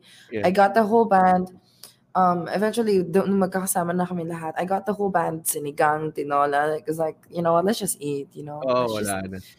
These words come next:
Speaker 2: <laughs> let's just eat. This is not going anywhere."
Speaker 1: Performing
Speaker 2: <laughs>
Speaker 1: takes a lot out of people. I don't know if people notice, but the first thing you wanna do after meeting all the people that was in the audience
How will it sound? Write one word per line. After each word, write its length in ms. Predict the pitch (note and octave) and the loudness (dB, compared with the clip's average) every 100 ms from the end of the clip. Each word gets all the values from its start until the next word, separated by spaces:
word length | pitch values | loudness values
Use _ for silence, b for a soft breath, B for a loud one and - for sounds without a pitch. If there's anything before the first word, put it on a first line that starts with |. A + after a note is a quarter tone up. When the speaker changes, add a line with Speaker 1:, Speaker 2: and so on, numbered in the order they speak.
| b b | b b
Speaker 2:
<laughs> 400 | C#4 F#4+ G#4+ A#4+ | 4 6 8 8
let's 320 | F4 A4 A4 E4+ | 8 8 8 6
just 280 | D#4+ C#4 - A#3+ | 2 2 -4 0
eat. 400 | B3 G#3+ F#3 F3 | 4 6 4 4
This 240 | G#3+ A3 | 0 -2
is 140 | A#3+ | -10
not 340 | A3+ F#3 F3+ F3 | -2 0 0 0
going 320 | F3 D#3 C#3+ | -4 -6 -6
anywhere." 320 | D3+ D#3 D#3 | -12 -8 0
Speaker 1:
Performing 560 | G3+ A#3+ A#3+ B3+ C4+ B3 | 4 4 6 4 4 2
Speaker 2:
<laughs> 80 | B3 | 2
Speaker 1:
takes 160 | G#3+ - | 0 2
a 40 | F#3 | 6
lot 180 | F3 | 6
out 240 | F3+ E3 D3 | 8 6 4
of 80 | - | -4
people. 600 | C3 A2+ G#2 G2 F#2+ G2+ | -10 -10 -8 -8 -8 -6
I 80 | C3 | -4
don't 120 | D3 | -2
know 120 | D#3+ | -2
if 60 | D#3+ | -6
people 180 | D3+ D3 | -4 -2
notice, 400 | B2 A2+ A2+ G#2+ | -2 -4 -6 -6
but 240 | B2+ A2 | -6 -6
the 80 | B2+ | -8
first 300 | F3 G3 - | -2 -2 -2
thing 160 | G#3 F#3 | -8 -4
you 80 | |
wanna 320 | D#3+ C#3+ C#3+ A#2+ | 0 2 0 0
do 320 | B2+ C#3+ C3+ | -2 2 4
after 640 | B2 - B2+ A#2 A#2 - _ | 2 0 -4 -2 -4 -6 _
meeting 320 | C3 C3 C3+ | -6 -4 -2
all 160 | B2 A#2+ | 0 0
the 120 | A#2+ | -2
people 340 | A2+ A2 A#2+ A#2 | -6 -6 -4 -2
that 160 | G#2+ | -2
was 240 | A#2 A2 A2+ | -2 -4 -2
in 80 | |
the 80 | A2 | -4
audience 400 | G#2 G#2 G#2 G#2 | -2 -4 -4 -6